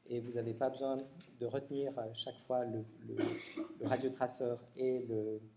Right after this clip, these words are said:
le produit marquant, mais on peut examiner le métabolisme des lipides, euh,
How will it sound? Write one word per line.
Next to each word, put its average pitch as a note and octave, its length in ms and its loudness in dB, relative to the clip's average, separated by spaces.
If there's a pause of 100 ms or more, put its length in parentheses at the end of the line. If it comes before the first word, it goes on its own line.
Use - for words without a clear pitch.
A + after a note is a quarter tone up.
(800)
le A#2 60 -8
produit B2+ 360 -2
marquant, B2 380 0
mais C3+ 140 2
on B2 120 2
peut C3+ 240 4 (220)
examiner D3 680 0 (160)
le B2 420 2
métabolisme C3 540 -2
des A2+ 100 0
lipides, F3 400 -8 (680)
euh, A2 200 0